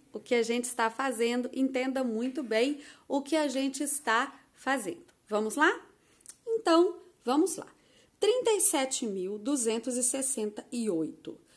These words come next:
Quando nós dizemos que vamos arredondar para a dezena mais próxima, quer dizer que nós vamos preservar a dezena como ela está e eliminar os números que estão à direita dela,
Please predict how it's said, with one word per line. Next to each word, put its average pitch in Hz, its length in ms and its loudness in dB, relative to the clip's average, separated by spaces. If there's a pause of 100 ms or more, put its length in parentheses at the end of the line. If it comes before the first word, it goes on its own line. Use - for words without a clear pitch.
(200)
Quando 554 340 -2
nós 294 300 4
dizemos 185 580 0
que 277 140 -2
vamos 180 420 -6
arredondar 196 720 -4
para 196 220 -4
a - 20 -2
dezena 214 720 2
mais 160 260 -2
próxima, 185 600 -2 (320)
quer 302 240 4
dizer 220 400 0
que 226 100 -2
nós 196 220 -2
vamos 165 380 -6
preservar 202 720 -2
a 320 60 0
dezena 202 640 0
como 175 260 -6
ela 165 160 -2
está 269 420 0 (380)
e 330 140 8
eliminar 349 580 4
os 254 140 2
números 302 340 4
que - 80 -4
estão 277 300 -2
à - 20 2
direita 302 540 0
dela, 240 440 2